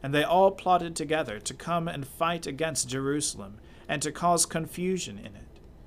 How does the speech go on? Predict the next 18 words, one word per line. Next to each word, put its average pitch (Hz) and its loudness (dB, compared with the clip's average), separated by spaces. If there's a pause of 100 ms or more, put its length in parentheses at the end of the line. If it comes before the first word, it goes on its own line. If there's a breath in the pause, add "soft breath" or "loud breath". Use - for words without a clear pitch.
(500 loud breath)
And 135 -2
we 143 4
prayed 170 2
to 160 -2
our 147 2
God, 120 -2 (260 loud breath)
and 139 0
set 165 2
a 165 -2
guard 143 4
as 120 -4
a 127 -4
protection 147 -6
against 143 -4
them 98 -10
day 151 -2
and 127 -8
night. 127 -8